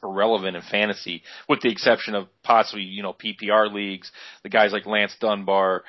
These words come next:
if Randall's, you know, I kinda, that's my take on it. I think that I see that kinda happening if they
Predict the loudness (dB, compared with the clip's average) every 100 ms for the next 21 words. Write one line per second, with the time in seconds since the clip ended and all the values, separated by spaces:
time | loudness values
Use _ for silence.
0 | -16 -20 -20 -10 -10 -4 0 2 0 -4
1 | -8 -8 -4 -4 -6 -12 -18 -18 -20 _
2 | _ -2 0 2 4 2 0 -12 -4 -2
3 | 2 2 4 0 0 -2 0 -2 -2 -8
4 | -12 -14 -16 -8 -6 -4 0 4 4 2
5 | -2 -4 -2 -4 2 2 2 -6 -6 -8
6 | -12 _ -14 -6 -6